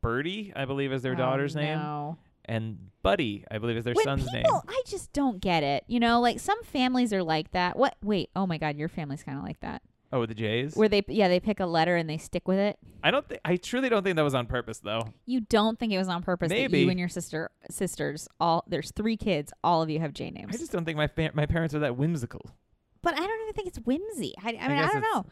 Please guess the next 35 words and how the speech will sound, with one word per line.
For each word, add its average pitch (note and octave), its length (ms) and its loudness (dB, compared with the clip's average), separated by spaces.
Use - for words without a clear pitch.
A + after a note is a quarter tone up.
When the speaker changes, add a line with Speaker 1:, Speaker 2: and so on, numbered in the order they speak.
Speaker 1:
maybe F#3 140 2
it's F3+ 100 0
Speaker 2:
I, - 40 -2
Speaker 1:
just C3+ 100 -6
Speaker 2:
that's D#4 120 0
Speaker 1:
easier. F4 220 2
Speaker 2:
what - 40 4
I G4 120 6
mean. G4 240 -2
I A3 80 4
don't C#4 200 0
know D4+ 160 2
what G4 180 4
it D#3+ 100 2
is, G#2 240 -2
but - 160 -2
it's A3 160 -4
like A3 340 0
Speaker 1:
Jessica, C#3+ 680 0
Jennifer, C3 640 0
and A2+ 320 0
John. G#2+ 640 -4
Speaker 2:
Yeah. A#3 380 -6
Your A#3 140 0
mom's D4+ 280 0
the A#3+ 100 0
only G#3+ 180 0
person A3+ 300 -2
in A3 60 0
your G3+ 100 -2
family B3 260 0
without F#3+ 220 0
a G3+ 40 -4
J A3+ 240 -2
name. G#3+ 380 -8